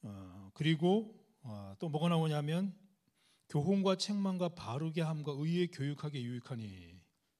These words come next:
교육이라는 단어가 나옵니다. 교육, 그죠? 그리고 성경에는, 에, 교육, 여기서 교육은 그, 그 어떤 의로 교육하는, 하나님의 의를 말하는 건데요.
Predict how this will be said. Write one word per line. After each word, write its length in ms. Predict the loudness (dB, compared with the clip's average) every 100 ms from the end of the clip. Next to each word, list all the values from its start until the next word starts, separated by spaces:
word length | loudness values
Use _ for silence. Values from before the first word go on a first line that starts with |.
| _
교육이라는 640 | -6 -2 -2 -2 -4 -6
단어가 260 | -8 -10 -10
나옵니다. 260 | -12 -16 -20
교육, 180 | -18 -18 -18 _ -20 _ _ _ -20 _ _ _ _ -20 _ _ _ _ -10
그죠? 280 | -8 -8 -10 _ _ _ _ _ _ _ -20 _ _ -8
그리고 260 | -2 0 0
성경에는, 800 | 2 2 4 4 4 4 2 0 _ _ _ _ _ _ _
에, 280 | -16 -12 -14 -4
교육, 320 | 4 6 10
여기서 220 | 10 10 6
교육은 840 | 8 10 10 6 4 0 -4 -10 -14
그, 140 | -10
그 380 | -4 -2 -2 -4
어떤 220 | -6 -8 0
의로 400 | 6 8 8 4
교육하는, 520 | 4 4 4 -2 -2
하나님의 460 | -2 2 2 2 2
의를 400 | 2 4 2 2
말하는 440 | 0 -2 -4 -4
건데요. 500 | -6 -8 -8 -10 -10